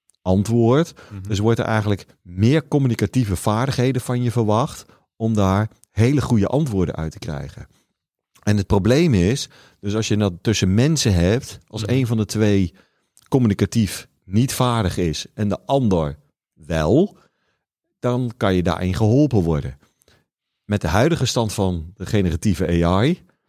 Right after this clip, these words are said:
Speaker 1: dan, eh, ja, dan, dan word je dus eigenlijk achtergesteld, want degene die go-, communicatief goed is, die excelleert.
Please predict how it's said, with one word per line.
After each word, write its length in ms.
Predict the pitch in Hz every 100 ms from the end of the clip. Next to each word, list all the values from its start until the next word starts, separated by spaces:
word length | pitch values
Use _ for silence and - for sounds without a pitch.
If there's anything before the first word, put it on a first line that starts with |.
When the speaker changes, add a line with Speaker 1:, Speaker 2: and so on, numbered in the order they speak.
| _ _ _ _ _
Speaker 1:
dan, 420 | 101 110 110 113
eh, 320 | 104 101 101 92
ja, 200 | - 113
dan, 200 | 104 95 107
dan 260 | 113 107
word 180 | 101 131
je 200 | 120 104
dus 160 | 101 101
eigenlijk 300 | 95 90 87
achtergesteld, 720 | 139 160 - 104 101 - 87 107
want 120 | 101
degene 400 | 104 120 110 98
die 160 | 90 78
go-, 280 | - - - -
communicatief 760 | 120 104 92 - 98 113 92
goed 400 | - - 180 165
is, 340 | 107 76 - - _ _ _ _
die 240 | - 107
excelleert. 720 | 107 110 - 98 113 214 -